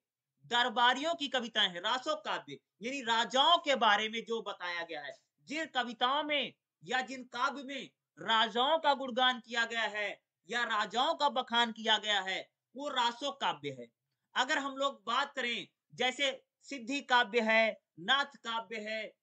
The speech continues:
जैन काव्य है, तो इसमें धार्मिक चीजें बहुत ज्यादा हैं, इसमें धार्मिक चीजें ज्यादा हमको दिखाई देती कविताओं के माध्यम से। जो रासो काव्य है उसमें राजाओं का गुणगान है उन कविताओं में, उस कविताओं में, ठीक है। देखिएगा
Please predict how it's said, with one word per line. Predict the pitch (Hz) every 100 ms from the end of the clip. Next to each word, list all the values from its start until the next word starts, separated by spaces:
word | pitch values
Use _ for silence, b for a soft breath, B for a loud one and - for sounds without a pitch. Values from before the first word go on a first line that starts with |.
| _
जैन | 143 247 311 285
काव्य | 247 226 196 226
है, | 214 208 - _ -
तो | 320
इसमें | 302 285 320 202
धार्मिक | 175 233 294 311 339
चीजें | - 254 240 240
बहुत | 202 202 170
ज्यादा | 175 165 156
हैं, | 151 - _ -
इसमें | 226 285 269
धार्मिक | 175 208 262 285 311 339 - _ _ _ _ _ -
चीजें | 269 277 269
ज्यादा | 233 254
हमको | 240 233
दिखाई | 233 220 220
देती | 220 226
कविताओं | 240 220 208 208 196
के | 190
माध्यम | 165 147 139 139
से। | 139 123 _ _ _
जो | 151 269
रासो | 262 262 294
काव्य | 330 302 285 254
है | 262 320 330 _ -
उसमें | 254 254 294
राजाओं | 269 233 208 277 302
का | 277 233
गुणगान | 226 214 220
है | 214
उन | 214
कविताओं | 202 202 202 208 214
में, | 208 208
उस | 196
कविताओं | - 190 185 180 165
में, | 143
ठीक | 135 220
है। | 311 247 - _ -
देखिएगा | 226 269 240 147